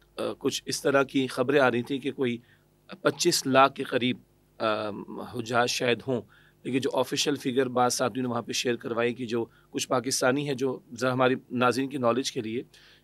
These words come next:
कि वहाँ वो एक, अ, समझें कि वॉलंटरी बेसिस पे कुछ पाकिस्तानी नौजवान काम करते हैं, ख़ास तौर पर ये मिना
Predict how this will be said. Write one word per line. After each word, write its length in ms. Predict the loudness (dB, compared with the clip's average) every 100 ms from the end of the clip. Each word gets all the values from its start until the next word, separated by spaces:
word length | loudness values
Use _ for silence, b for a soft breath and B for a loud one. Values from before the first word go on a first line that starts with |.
| -2
कि 120 | 0
वहाँ 360 | 2 2 2 2
वो 340 | 2 -2 -4
एक, 180 | -8 0
अ, 560 | 2 2 -4 -10 -8 -6
समझें 400 | -4 -4 -2 -4
कि 220 | -2 -2 -4 b b 2
वॉलंटरी 340 | 4 4 2
बेसिस 360 | 2 2 2 -2
पे 100 | -4
कुछ 180 | -4 -2
पाकिस्तानी 560 | -2 0 -2 0 -2
नौजवान 420 | -2 -2 0 -2
काम 220 | -2 -4 -4
करते 320 | -6 -8 -12
हैं, 120 | -14 b b 0
ख़ास 260 | 2 2
तौर 80 | 0
पर 120 | 0
ये 100 | -2
मिना 340 | 0 2 2